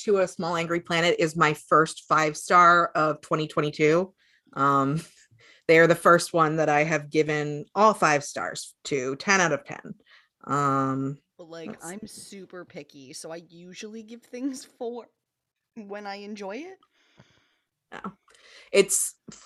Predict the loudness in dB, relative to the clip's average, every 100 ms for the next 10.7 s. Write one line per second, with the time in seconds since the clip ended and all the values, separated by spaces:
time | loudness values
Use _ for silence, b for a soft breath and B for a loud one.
0 | -2 2 4 6 6 8 8 6 6 6
1 | 8 8 6 4 6 4 2 0 0 0
2 | -2 0 -2 -2 -2 -2 -2 0 2 2
3 | 4 4 4 0 -4 b b -10 6 10
4 | 10 8 8 8 6 2 2 4 4 0
5 | 0 -2 -4 -6 -10 -12 -16 -2 -2 2
6 | 2 4 0 4 6 6 6 2 0 0
7 | 2 6 8 6 2 0 0 2 2 0
8 | 0 2 0 -2 0 4 8 8 6 2
9 | 0 -2 -2 -4 -6 -4 -4 -4 -2 -4
10 | -6 -6 -6 -8 -12 -14